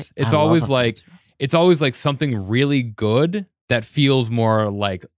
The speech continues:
Speaker 1: local and, like, small. I don't know. I feel like fancy restaurants,
Speaker 2: Well, I
Speaker 1: a lot of times, like, you're paying for the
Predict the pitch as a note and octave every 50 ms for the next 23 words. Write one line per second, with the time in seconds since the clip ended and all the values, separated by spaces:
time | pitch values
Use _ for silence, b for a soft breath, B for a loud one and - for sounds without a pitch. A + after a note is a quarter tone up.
0 | _ - - A2+ A2+ A2+ A#2 A#2 A#2+ A#2+ - - A#2+ A2 G#2+ G2+ G2 G2 F#2+ F#2+
1 | F#2+ F#2+ F2+ - - - - - _ _ _ - - - - - - G#2 F#2+ F#2+
2 | G2 G2 - - - - A#2 D#3 F3 F3+ F3+ F3 C3 F#2 - G#2+ - G3+ G#3+ G3+
3 | - - F#3 F3+ E3 - E3 D3+ D3 D3 - - E3+ E3+ E3+ - - B2+ B2 B2+
4 | B2+ - D3+ D3 C#3+ C3+ C3+ C3+ - G#2+ G2+ G2 - _ _ _ _ _ _ _
5 | _ - B2+ B2+ - - A2 B2 A#2+ B2 B2+ - - B2 A2 G2+ G2 G2 F#2+